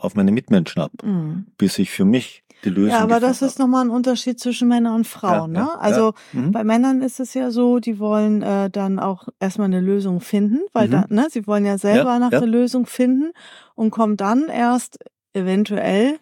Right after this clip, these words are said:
Speaker 2: wenn man sie dann darauf anspricht oder das dann selber herausfindet, kommen sie dann selber auf die Frau zu und sagen, „Ja, ich habe jetzt aber die Lösung schon gefunden.“ Also die wollen dann erst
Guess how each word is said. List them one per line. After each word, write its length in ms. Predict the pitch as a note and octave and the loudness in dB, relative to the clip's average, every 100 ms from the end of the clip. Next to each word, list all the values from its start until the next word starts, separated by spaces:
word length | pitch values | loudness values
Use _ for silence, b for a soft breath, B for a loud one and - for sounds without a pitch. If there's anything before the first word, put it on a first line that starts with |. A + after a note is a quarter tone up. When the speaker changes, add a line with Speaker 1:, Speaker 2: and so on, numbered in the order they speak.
| - | -6
Speaker 2:
wenn 120 | F3+ | -2
man 180 | F3 F3 | -2 -2
sie 180 | - F3 | -6 -6
dann 180 | F3+ F3 | -6 -6
darauf 360 | E3 D#3+ - | -6 -8 -6
anspricht 540 | G3 A3 - A#3 G#3 G3+ | -4 -4 -4 -6 -6 -4
oder 160 | F#3 | -4
das 180 | F3 F3 | -4 -4
dann 160 | F3+ E3+ | -4 -4
selber 280 | F3+ G#3+ G#3+ | -2 -2 0
herausfindet, 840 | A3 G#3+ A3+ A#3 - B3+ C4 C#4+ B B B B | 0 2 0 0 2 4 4 0 B B B B
kommen 180 | - G#3 | 0 0
sie 80 | G3+ | 2
dann 200 | F#3+ F#3 | 0 0
selber 420 | F3+ G3 B3 C4 | 0 0 2 2
auf 120 | G#3 - | 0 -4
die 120 | G3 | -10
Frau 460 | - - F#3 F3 | -10 -4 0 0
zu 360 | F3 - A3 C#4+ | -2 -4 -2 -2
und 220 | C4+ A#3 | 0 -2
sagen, 320 | - F#3+ G3+ F#3+ | 0 -2 0 -2
„Ja, 180 | F#3 G#3 | -2 -2
ich 120 | - | -4
habe 140 | F#3+ | -6
jetzt 100 | G#3 | -4
aber 200 | - G3+ | -4 -4
die 120 | F#3+ G3+ | -2 2
Lösung 420 | G#3+ A3 G3 F3 | 4 4 4 2
schon 260 | - F3 | 0 0
gefunden.“ 460 | E3+ - F3+ E3+ E3 | -2 -2 -2 -2 -2
Also 200 | F3 E3+ | -4 -4
die 140 | F3 F3 | -4 -2
wollen 220 | F#3+ F#3+ | 0 0
dann 140 | F3+ | 0
erst 320 | F3 G3 A#3 | 0 2 0